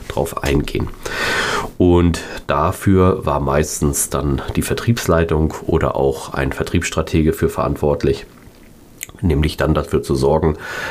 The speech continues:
dass halt dementsprechend nicht nur die Umsätze gesichert sind, sondern dass das Unternehmen auch weiter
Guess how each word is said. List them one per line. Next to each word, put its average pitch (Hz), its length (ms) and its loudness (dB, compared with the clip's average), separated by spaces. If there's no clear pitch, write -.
dass 69 240 -2
halt 69 160 -4
dementsprechend 67 560 0
nicht 65 160 0
nur - 80 0
die - 120 -4
Umsätze 69 420 0
gesichert 104 420 2
sind, 82 220 4
sondern 69 260 0
dass - 140 -2
das - 160 -4
Unternehmen 73 500 2
auch - 220 -4
weiter 71 420 0